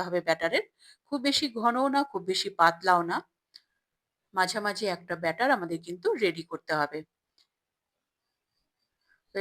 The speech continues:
এবার আমি এটা পাঁচ মিনিট রেস্টে রেখে দেব। পাঁচ মিনিট রেস্টের পর ঢাকনা খুলে আমি আর একটু নাড়াচাড়া করে নিচ্ছি। তোমরা যদি রেসিপিটি Facebook পেজ থেকে দেখে থাকো, তাহলে পেজটিকে অবশ্যই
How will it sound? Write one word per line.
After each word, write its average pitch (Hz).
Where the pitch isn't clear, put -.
এবার 262
আমি 294
এটা 202
পাঁচ 180
মিনিট 254
রেস্টে 170
রেখে 165
দেব। 143
পাঁচ 240
মিনিট 302
রেস্টের 233
পর 285
ঢাকনা 185
খুলে 269
আমি 196
আর 165
একটু -
নাড়াচাড়া 170
করে 175
নিচ্ছি। 165
তোমরা 285
যদি 320
রেসিপিটি 247
Facebook 226
পেজ 247
থেকে 214
দেখে 185
থাকো, 180
তাহলে 180
পেজটিকে 233
অবশ্যই 202